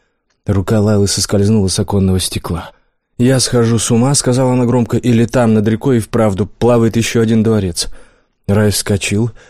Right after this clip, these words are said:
Кел сразу подошёл к ней и всмотрелся в туман. Одни части дворца ещё возводились, другие распадались, и процесс созидания и разрушения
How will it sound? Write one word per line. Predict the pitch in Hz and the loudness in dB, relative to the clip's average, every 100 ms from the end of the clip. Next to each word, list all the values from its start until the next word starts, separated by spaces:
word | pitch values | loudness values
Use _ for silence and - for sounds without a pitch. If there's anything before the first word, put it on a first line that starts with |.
| - | -6
Кел | 120 113 | 0 0
сразу | 110 107 92 | 2 0 0
подошёл | 104 98 - 104 | -2 -2 0 -2
к | - | 2
ней | 107 120 | 0 0
и | - | -2
всмотрелся | - 107 101 107 104 104 | -2 0 0 0 0 -4
в | 92 | -2
туман. | 107 101 90 82 - - _ _ _ _ - | 0 2 2 -2 -8 -20 _ _ _ _ -2
Одни | 104 107 117 | 0 2 0
части | - 107 110 | 0 0 0
дворца | 101 110 - 113 | 2 0 0 2
ещё | 104 - 101 | 0 0 -2
возводились, | 98 98 104 98 120 113 | 0 0 0 0 0 0
другие | 92 101 92 101 | 0 -2 0 0
распадались, | 98 - - 95 110 117 110 - - _ - | 0 -2 -2 -2 0 0 -2 -6 -18 _ -4
и | 104 | -2
процесс | 110 107 - 113 - - | 0 0 0 -2 -4 -4
созидания | - 113 104 107 113 98 90 | -2 0 2 0 2 2 0
и | 90 | 0
разрушения | 90 98 101 - 120 113 98 | 0 0 -2 0 0 2 0